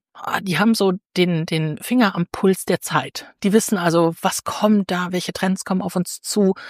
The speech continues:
und was können wir damit wirklich machen. Und die werden wirklich ernst genommen. Dann kommt eine Gruppe,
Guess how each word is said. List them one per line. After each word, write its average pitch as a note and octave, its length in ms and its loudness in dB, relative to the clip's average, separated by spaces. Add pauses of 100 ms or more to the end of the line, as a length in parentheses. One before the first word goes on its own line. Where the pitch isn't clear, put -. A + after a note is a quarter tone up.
(300)
und F3+ 160 0
was - 160 -2
können F#3+ 180 2
wir F3+ 80 2
damit E3+ 300 0
wirklich E3 320 -2
machen. D#3+ 340 2 (720)
Und F3 140 -2
die F3 100 2
werden E3 280 0
wirklich D#3 440 -2 (140)
ernst F#3 360 2
genommen. - 280 -12 (1120)
Dann F3+ 180 2
kommt A#3 200 2
eine F#3+ 160 2
Gruppe, F3 420 -2